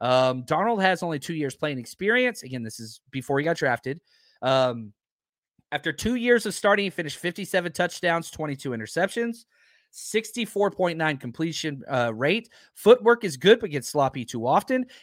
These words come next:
Even without pressure in his face, he does not transfer his weight forward. Uh, Jimmy G, that's same consistency, right? But the problem is Darnold has the arm strength. Darnold, much stronger arm. So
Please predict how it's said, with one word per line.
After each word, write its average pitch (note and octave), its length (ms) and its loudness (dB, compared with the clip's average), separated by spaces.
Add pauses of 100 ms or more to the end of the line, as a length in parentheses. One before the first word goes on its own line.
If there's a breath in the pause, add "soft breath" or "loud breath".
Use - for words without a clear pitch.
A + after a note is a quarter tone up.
(140 loud breath)
Even B3+ 440 2
without F#3+ 420 4
pressure F#3 300 0
in E3 60 0
his C3+ 140 -4
face, G3 540 8 (180 soft breath)
he D3+ 140 -8
does C#3 240 -2
not F3+ 260 6
transfer F3+ 420 0
his D3 120 0
weight D3+ 220 0
forward. A2 440 2 (100)
Uh, A2+ 340 -6
Jimmy D#3 260 -4
G, D3+ 420 -2 (120)
that's - 320 -8 (120)
same D3+ 480 -2 (140)
consistency, A#2+ 640 -10
right? A#2+ 300 -4 (340 loud breath)
But D3 120 2
the C#3+ 80 -8
problem A3+ 440 8
is C#3 320 -2 (380 soft breath)
Darnold A3 380 2
has F3 240 2
the E3 140 0
arm A3+ 160 6
strength. - 480 -10 (160)
Darnold, F3 520 2 (180)
much D3+ 340 2
stronger C3 380 -2
arm. G#2 220 -10 (360 soft breath)
So D#3 580 2